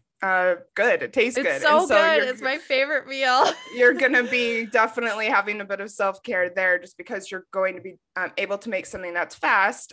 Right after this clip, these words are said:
Speaker 1: um,
Speaker 2: Mm-hmm.
Speaker 1: but also that is very satisfying to eat.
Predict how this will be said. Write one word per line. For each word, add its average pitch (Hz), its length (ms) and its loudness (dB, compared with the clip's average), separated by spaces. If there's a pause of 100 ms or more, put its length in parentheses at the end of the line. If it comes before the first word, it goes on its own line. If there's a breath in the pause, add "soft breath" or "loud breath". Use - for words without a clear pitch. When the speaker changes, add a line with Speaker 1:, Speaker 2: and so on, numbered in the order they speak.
Speaker 1:
um, 185 260 0
Speaker 2:
Mm-hmm. 180 100 -12
Speaker 1:
but 185 100 -2
also 180 300 -4
that 165 240 -2
is 170 200 -8
very 175 500 -4 (220 soft breath)
satisfying 190 760 -4
to - 180 -18
eat. 233 400 -10